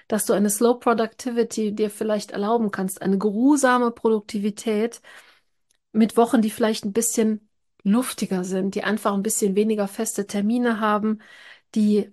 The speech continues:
auf wenige, aber sehr wichtige Aufgaben fokussieren und bei denen du die Chance hast, so einem ganz natürlichen Arbeitsrhythmus zu sein mit dir. Ja, und das kann sein, dass das manchmal ein sehr hohes Energielevel ist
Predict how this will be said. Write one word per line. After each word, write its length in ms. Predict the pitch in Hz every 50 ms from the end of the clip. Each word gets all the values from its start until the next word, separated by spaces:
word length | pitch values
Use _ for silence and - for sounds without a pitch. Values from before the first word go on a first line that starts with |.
| _ -
auf 140 | - 190 -
wenige, 500 | 190 180 233 262 269 277 269 226 226 -
aber 180 | - 202 196 202
sehr 200 | 202 208 196 196
wichtige 420 | 262 262 - - 262 226 220 -
Aufgaben 520 | 196 208 208 - - - 214 202 196 208
fokussieren 720 | 196 - - - - 208 196 - - - 214 208 202 202 202
und 180 | - 202 196
bei 100 | - 196
denen 240 | 190 196 208 208 214
du 140 | 208 196 -
die 280 | 190 175 - - 202 202
Chance 500 | - - 226 220 233 226 - - 196 196
hast, 260 | 202 196 - - - - - - - - _ -
so 60 | -
einem 180 | 202 202 202
ganz 460 | - 208 214 247 277 302 285 - - -
natürlichen 680 | 220 208 208 - - 240 233 233 226 - - 214 202
Arbeitsrhythmus 840 | - - 196 202 208 208 202 208 - 202 190 - 196 190 185 - -
zu 120 | - -
sein 360 | 208 - 202 190 190 190 190 190
mit 200 | 196 196 - -
dir. 360 | 202 214 202 190 180 175 _ _ _ _ _ _ _ _ _ _
Ja, 180 | - 196 208 214
und 120 | 214 233
das 140 | 262 262 -
kann 180 | - 320 311 294
sein, 220 | 311 330 339 311
dass 140 | 240 226 -
das 180 | - 190 - -
manchmal 460 | 196 190 190 - - 196 196 190 -
ein 160 | - 175 185
sehr 200 | 180 196 180 175
hohes 360 | 202 226 226 208 - - - _ _ _ _ _ _ _ _ _ _
Energielevel 600 | - 208 214 196 180 208 214 214 214 208 233 220
ist 280 | - 240 277 277 -